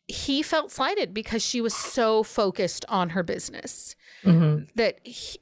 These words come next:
Speaker 1: and he was a novelist and his first book flopped and he was supposed to be writing a second book that he had a contract for. And he just didn't feel he would ever level up to being as successful as she was. Again, jackass.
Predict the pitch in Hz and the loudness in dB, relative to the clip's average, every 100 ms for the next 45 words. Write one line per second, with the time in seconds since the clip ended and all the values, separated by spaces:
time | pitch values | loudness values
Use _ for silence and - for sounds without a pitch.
0 | _ 240 214 214 - - 294 269 - - | _ 0 0 -2 -6 -2 0 0 -2 -4
1 | 208 226 277 294 285 269 - 226 196 185 | 0 0 0 2 0 0 -2 0 0 0
2 | - 208 - 220 - - 269 254 240 226 | 0 -2 0 -2 -2 -4 0 0 -2 -4
3 | 190 196 226 - 226 214 202 190 - 285 | -4 -2 -2 -2 -4 -2 -2 -2 -2 -2
4 | 277 269 240 214 175 - 302 285 277 - | -2 -2 -2 -2 -4 -4 -4 -2 -4 -4
5 | - 247 233 - - - - - 202 220 | 0 0 0 -4 -16 -16 -16 -4 0 0
6 | 202 330 - 302 277 262 240 208 208 - | 0 -2 -2 -2 -2 0 0 0 -2 -2
7 | 233 240 247 220 214 220 214 196 180 185 | -2 0 0 0 0 0 -2 -2 -4 -4
8 | - - _ _ _ - 240 208 208 196 | -10 -18 _ _ _ -8 -2 0 0 -2
9 | 190 - 233 - - 214 - - 196 180 | -2 -4 -4 -2 -2 -2 -4 -4 -2 -2
10 | - 202 - 202 185 - - - - _ | -2 -2 0 -2 -2 -4 -8 -8 -10 _
11 | _ _ _ _ _ _ _ _ - - | _ _ _ _ _ _ _ _ -20 -18
12 | - - - 180 170 156 - _ _ _ | -20 -20 -8 -4 -2 -4 -10 _ _ _
13 | - - - - - - | -4 -4 -4 -8 -10 -14